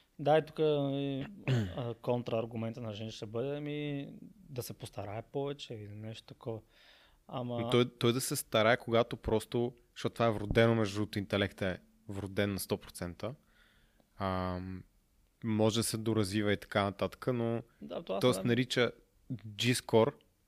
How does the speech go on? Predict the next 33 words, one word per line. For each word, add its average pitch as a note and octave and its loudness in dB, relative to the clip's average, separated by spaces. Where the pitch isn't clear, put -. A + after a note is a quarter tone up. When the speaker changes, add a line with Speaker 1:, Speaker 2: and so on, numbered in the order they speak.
Speaker 2:
А, G2 2
не A#2+ 4
е A#2+ 6
ясно A#2 6
как - 2
се A2 -4
изчислява, A2+ 2
но D3 0
както C3+ 4
и A#2+ 4
да A#2+ 10
е, A2 6
науката B2 2
е A#2 6
много A#2 4
интересна, G2+ 2
затова F#2+ -6
има F2+ -2
много G2 -6
подкасти G2 -4
Speaker 1:
Мгм. F#2 -4
Speaker 2:
и - -12
интересни F#2+ -4
проучвания. B2 -6
Просто D3 8
ти D3 4
си - -2
се D#3 0
събрал A#2+ 6
с - -4
някой, B2+ 6
който C3+ 4
когнитивно C3+ 4